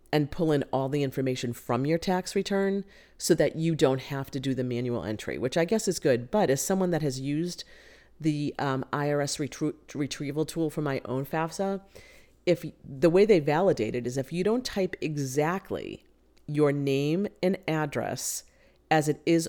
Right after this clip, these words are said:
on your tax return, which so many of us are doing in them electronically, it will reject and not work. So it's frustrating. And so if you're doing it,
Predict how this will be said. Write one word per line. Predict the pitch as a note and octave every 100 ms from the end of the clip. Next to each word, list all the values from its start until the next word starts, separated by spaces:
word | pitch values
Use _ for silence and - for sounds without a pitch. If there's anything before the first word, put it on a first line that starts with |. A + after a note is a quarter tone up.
| -
on | D#3
your | C#3+
tax | - D#3+ D3 -
return, | C3+ - F#3+ C#3+
which | C#3+ C3
so | - D3+
many | C#3+ E3
of | C#3
us | C3 C3+
are |
doing | C3 C3+ C3
in | B2+
them | C3 C3
electronically, | B2 A#2 - D3 D#3 B2 F#2 F2 - _ - - - _ -
it | G#3+
will | A#3 G3+
reject | E3+ E3+ C#3 -
and | C#3
not | C#3 C3
work. | - B2 - - _ _ _ -
So | - E3
it's | -
frustrating. | - - A#3 A3+ - B2+ - - - - - - _
And | - D#3+
so | F3+ D#3
if | D3+
you're | D#3
doing | C#3 A3 D#3+
it, | C#3 D#3